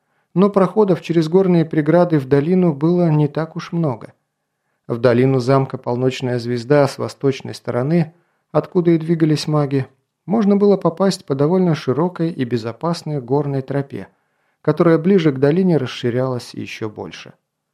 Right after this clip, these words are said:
Две высокие скалы, прикрывавшие долину, образовывали естественные ворота. И эти ворота было решено запереть накрепко,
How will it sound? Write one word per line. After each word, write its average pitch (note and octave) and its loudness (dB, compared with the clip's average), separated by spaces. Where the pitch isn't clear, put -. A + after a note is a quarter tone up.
Две C3+ 2
высокие C3+ 0
скалы, C#3+ 0
прикрывавшие B2 -2
долину, D#3+ 0
образовывали F3+ 0
естественные A2 -8
ворота. A2 -10
И A2+ -4
эти D#3 2
ворота F3 2
было D3 -2
решено C#3+ -4
запереть A2+ -12
накрепко, - -10